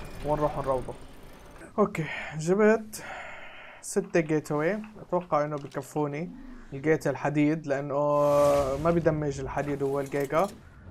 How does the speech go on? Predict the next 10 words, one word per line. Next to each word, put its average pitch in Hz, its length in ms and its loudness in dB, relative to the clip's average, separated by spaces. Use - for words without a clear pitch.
ب-، 214 460 12
ما 247 120 6
لنا 240 140 2
غير 208 280 6
الحل. 165 380 2
شو 311 120 0
في 262 180 2
هون؟ 185 360 2
اوه، 208 2500 8
اوه، 165 960 6